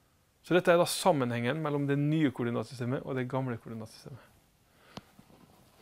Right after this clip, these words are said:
Når vi har den sammenhengen, så kan vi switche sånn som vi vil mellom de to koordinatsystemene. Og det er akkurat det vi skal gjøre.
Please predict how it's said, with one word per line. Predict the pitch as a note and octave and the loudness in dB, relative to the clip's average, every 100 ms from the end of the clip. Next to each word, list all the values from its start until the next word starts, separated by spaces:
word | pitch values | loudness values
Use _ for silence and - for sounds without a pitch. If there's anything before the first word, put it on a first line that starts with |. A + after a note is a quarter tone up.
| - - - _ _ _ _ _ _ _ _ _ _ _ _ _ _ _ _ _ _ _ _ _ - _ _ _ | -20 -20 -20 _ _ _ _ _ _ _ _ _ _ _ _ _ _ _ _ _ _ _ _ _ -20 _ _ _
Når | E3 F#3+ | 6 8
vi | A3 | 8
har | F3 G#3+ | 10 12
den | G#3 G3 | 12 10
sammenhengen, | G#3 F#3 D#3+ D#3 G#3 A3 - _ _ - - | 6 6 6 6 6 4 -4 _ _ -20 -20
så | - G3+ F#3+ | 2 6 6
kan | E3+ D3 | 6 2
vi | D3+ D#3+ - _ - | 4 2 0 _ -14
switche | - F#3+ G3+ - - D3 | -2 2 2 0 -2 -2
sånn | - A#2 | 0 0
som | C#3+ | 2
vi | D#3 | 4
vil | D#3+ G3 G#3 - _ - | 4 2 -2 -10 _ 0
mellom | D#3 D#3+ D#3+ | 2 4 2
de | D3+ - | -2 -2
to | C3+ A#2+ - _ _ _ - | -2 -2 -4 _ _ _ -12
koordinatsystemene. | C3+ C3 B2+ B2 A2 A2+ A2 - - - _ _ _ _ _ | -6 -2 -2 -4 -8 -8 -10 -14 -20 -20 _ _ _ _ _
Og | A#2 | -6
det | C3+ | -4
er | |
akkurat | - A#2 | -2 -4
det | B2 | -6
vi | - | -8
skal | - | -14
gjøre. | - | -18